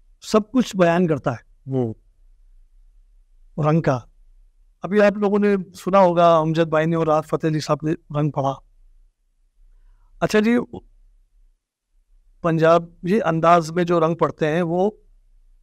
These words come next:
Speaker 1: री माँ कहते हैं।
Speaker 2: हम्म।
Speaker 1: अच्छा, ल-, उर्दू स्पीकिंग जो कहते हैं, ए माँ।
Speaker 2: हम्म।
Speaker 1: तो अब दोनों की इस पे गुफ्तगू हुई कोक स्टूडियो में कि भाई,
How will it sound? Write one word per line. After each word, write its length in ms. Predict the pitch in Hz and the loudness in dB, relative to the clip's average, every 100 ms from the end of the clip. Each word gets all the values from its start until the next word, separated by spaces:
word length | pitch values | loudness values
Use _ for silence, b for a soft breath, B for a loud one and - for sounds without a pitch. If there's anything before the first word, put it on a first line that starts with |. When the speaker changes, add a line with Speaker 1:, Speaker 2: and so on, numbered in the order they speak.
| _ - | _ -10
Speaker 1:
री 220 | 151 196 214 | -2 2 2
माँ 200 | 202 190 | 2 2
कहते 280 | 143 - | -2 -2
हैं। 140 | 127 - _ 143 | -8 -8 _ -2
Speaker 2:
हम्म। 280 | 135 117 107 _ - - _ - _ _ _ _ _ _ _ _ | 2 2 -2 _ -20 -20 _ -20 _ _ _ _ _ _ _ _
Speaker 1:
अच्छा, 220 | 147 214 151 | -2 0 0
ल-, 240 | 139 139 - _ _ - | -4 -6 -8 _ _ -4
उर्दू 380 | 156 156 220 226 | -4 0 0 0
स्पीकिंग 420 | - 208 220 220 | -2 -2 0 2
जो 100 | 214 | 0
कहते 160 | 196 214 | 0 -2
हैं, 60 | 170 | -2
ए 160 | 160 | -2
माँ। 280 | 165 147 - _ _ _ | -2 -4 -6 _ _ _
Speaker 2:
हम्म। 240 | 131 127 107 _ _ _ _ _ _ _ _ _ _ - | -8 -8 -10 _ _ _ _ _ _ _ _ _ _ -8
Speaker 1:
तो 60 | - | -4
अब 280 | 208 190 | 2 0
दोनों 260 | 170 214 226 | 2 2 2
की 300 | 208 240 262 | 0 -2 0
इस 100 | 190 | -2
पे 140 | - | -2
गुफ्तगू 480 | 190 175 - 190 196 | -2 -2 -4 -4 -2
हुई 280 | 151 143 135 _ _ _ _ | -2 -6 -8 _ _ _ _
कोक 180 | 170 165 | -4 -2
स्टूडियो 320 | 165 165 156 | -2 -2 0
में 120 | 147 170 _ _ _ _ _ _ _ _ - | 0 -4 _ _ _ _ _ _ _ _ -6
कि 60 | 147 | -2
भाई, 680 | 151 160 160 160 156 160 | 0 0 -2 -4 -4 -6